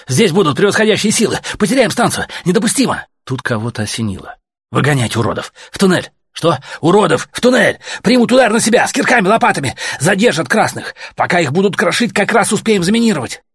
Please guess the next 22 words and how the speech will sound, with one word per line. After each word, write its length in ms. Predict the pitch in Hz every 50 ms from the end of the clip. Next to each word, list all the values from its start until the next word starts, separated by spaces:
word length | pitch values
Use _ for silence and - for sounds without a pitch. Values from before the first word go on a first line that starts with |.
| _ _
"Не 180 | - 139 151 156
будут 320 | 160 180 180 160 160 -
они 160 | 180 165 175
драться! 340 | 170 180 185 156 120 - -
Смотри 380 | - - 180 180 - 190 202 190
на 100 | 170 170
них! 240 | 160 139 113 - - -
Заградотряд, 760 | - - 214 185 262 269 254 - - - 247 269 247 208 147
значит! 400 | 147 202 220 147 - - - - - - - -
Погоним 380 | - 135 120 156 139 123 127
их! 160 | 123 101 - - - -
Соловьёв, 480 | - - 214 214 226 254 247 - - -
Ворман, 380 | - 190 262 262 196 156 123 - -
Клык, 280 | - 254 254 - - - - -
загоняй 380 | 139 170 180 202 185 143 104
их! 160 | - - - _ _
Ну, 200 | - 240 294 208 - - - - - -
на 100 | 151 139
секунду 440 | - 170 165 - 208 185 156 170 143
счёт, 280 | - - 214 202 -
колоеды, 500 | - 214 202 196 202 208 214 185 147 165
живей!" 540 | 151 170 233 247 254 220 175 139 - - _